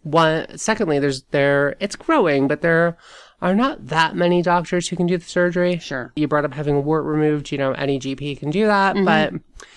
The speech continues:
Speaker 1: here it's, it is something that requires a specialist, and there can be long waiting lists for these
Speaker 2: Mm.
Speaker 1: specialists.
Speaker 2: Yeah,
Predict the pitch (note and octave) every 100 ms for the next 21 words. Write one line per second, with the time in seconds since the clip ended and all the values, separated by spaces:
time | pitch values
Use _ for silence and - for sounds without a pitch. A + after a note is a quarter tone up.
0 | - - - - - G3 F#3 F3+ F3+ E3
1 | - _ D#3 D3+ D3+ - - D#3 D3+ D#3+
2 | D#3+ E3+ E3+ F3 F3 F3 F#3+ G#3 - D#3
3 | D3 - D3 G#3 - - - _ _ -
4 | - - - F3+ F#3+ F#3 G3 G#3+ C4+ F#3
5 | D3+ D3 D3+ D#3 D#3 D#3+ C#4 A#3+ B2 A#2+
6 | - - - - - D3+ D#3+ D#3+ D#3 C#3+
7 | - - B2+ B2+ C3 - - - C#3+ C#3